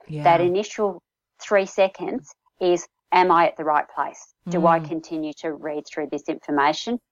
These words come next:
Speaker 2: or have I come to the wrong, um, search result? So I'll bounce back and have another look somewhere else."
Speaker 1: Yeah.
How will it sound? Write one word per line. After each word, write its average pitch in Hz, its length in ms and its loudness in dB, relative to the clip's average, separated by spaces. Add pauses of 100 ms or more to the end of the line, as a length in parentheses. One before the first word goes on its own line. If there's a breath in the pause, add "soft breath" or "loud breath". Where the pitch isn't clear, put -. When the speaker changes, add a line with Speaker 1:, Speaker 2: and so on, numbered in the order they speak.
(360)
Speaker 2:
or 156 340 4
have 165 220 2
I 147 80 4
come 151 260 -6
to - 100 -18
the 147 120 -6
wrong, 151 340 0 (560)
um, 147 280 -2
search 185 380 2
result? 240 440 2 (180)
So 170 140 2
I'll 143 140 0
bounce - 320 -6
back 139 260 -12
and 135 80 -12
have 135 160 -8
another 135 300 -6
look 131 160 -10
somewhere 131 360 -6
else." - 300 -8
Speaker 1:
Yeah. 170 300 -4